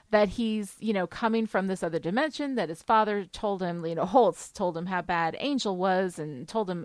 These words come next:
everything that Angel did, and that's really terrible. But just all of it's bad. But then they put in this stupid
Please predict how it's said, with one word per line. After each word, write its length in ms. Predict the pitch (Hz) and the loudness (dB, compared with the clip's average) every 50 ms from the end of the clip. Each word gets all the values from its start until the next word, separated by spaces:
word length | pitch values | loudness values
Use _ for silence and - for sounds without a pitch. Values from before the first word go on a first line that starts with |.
| - | 0
everything 360 | - 214 180 202 190 180 180 | 0 0 0 0 -4 -4 -6
that 120 | 175 - - | -8 -6 -8
Angel 220 | 165 165 170 180 | -8 -6 -6 -6
did, 240 | - 269 269 254 220 | -2 -2 -2 -2 -2
and 120 | 208 180 | -4 -2
that's 300 | 180 233 254 269 - - | 0 0 0 0 -2 -4
really 220 | 254 240 233 240 240 | -6 -4 -4 -4 -6
terrible. 440 | - 240 233 226 226 214 233 220 - - - - - - - - - | -4 -2 -2 -2 0 0 -2 -6 -6 -12 -20 -18 -18 -18 -20 -16 -2
But 120 | - 302 - | -2 -2 0
just 220 | - 359 - - - - | 0 -4 -4 -4 0 6
all 220 | - 269 285 330 370 | 6 8 8 8 8
of 80 | 302 | 6
it's 140 | 311 226 - | 2 -2 -2
bad. 240 | - 262 247 247 233 | 2 2 2 4 4
But 180 | 254 226 - | 2 0 0
then 240 | - 330 349 370 370 | -2 -2 -2 -2 -2
they 140 | 349 330 277 | -2 -2 -4
put 340 | 240 - - - 294 302 - _ | -4 -6 -6 -4 -4 -4 -4 _
in 380 | - 220 240 262 285 294 294 233 | 0 2 2 2 0 -2 -2 0
this 180 | 202 208 208 - | 0 0 0 0
stupid 580 | - - - - - 277 294 - 285 233 180 | -8 -8 -8 -6 -2 -2 -2 0 0 -4 -6